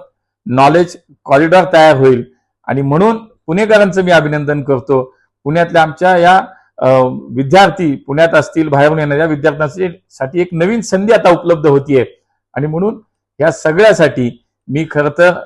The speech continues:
माननीय प्रधानमंत्री नरेंद्र मोदीजींच्या विकसित भारताचा जो संकल्प त्यांनी केलाय, तो एक खऱ्या अर्थानं पूर्ण होण्यासाठी या केंद्राचे सुद्धा एक, मला असं वाटतं, योगदान महत्त्वाचं ठरेल.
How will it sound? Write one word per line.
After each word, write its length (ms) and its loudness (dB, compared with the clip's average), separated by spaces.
माननीय 240 -4
प्रधानमंत्री 580 -2
नरेंद्र 340 -6
मोदीजींच्या 600 -6
विकसित 420 -8
भारताचा 440 -2
जो 140 -6
संकल्प 380 -10
त्यांनी 300 -6
केलाय, 300 -6
तो 120 2
एक 140 0
खऱ्या 260 2
अर्थानं 280 -2
पूर्ण 280 -6
होण्यासाठी 680 -6
या 220 2
केंद्राचे 500 -2
सुद्धा 280 -2
एक, 220 -2
मला 180 0
असं 140 -2
वाटतं, 140 -6
योगदान 400 -2
महत्त्वाचं 440 -4
ठरेल. 300 -4